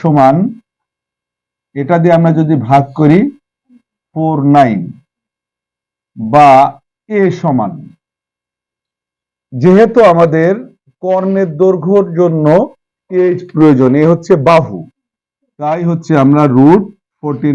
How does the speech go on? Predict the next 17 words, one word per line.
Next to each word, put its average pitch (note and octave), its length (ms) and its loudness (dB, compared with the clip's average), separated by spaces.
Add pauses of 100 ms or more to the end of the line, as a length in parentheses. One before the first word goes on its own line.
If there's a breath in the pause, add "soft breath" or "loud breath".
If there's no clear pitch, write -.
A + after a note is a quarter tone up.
(140)
নাইন, E3 300 -2 (760)
অর্থাৎ C#3+ 420 -4 (200)
এ D#3+ 120 4 (100)
সমান E3 420 0 (420)
সেভেন। A#2 380 -2 (720)
তো F#3+ 60 -4 (160)
কর্ণ F#3+ 280 4 (140)
এবার D#3+ 140 0
লিখবো, F3 280 -2 (140)
অতএব E3+ 320 0 (1300)
কর্ণ, F3+ 300 -2 (180)
কার F#3+ 180 2
কর্ণ? A#3 240 -4 (120)
ঘনকের, C3 560 -2
আমি C3+ 180 0
ঘনকটা C#3+ 400 -2 (120)
লিখলাম D#3+ 280 0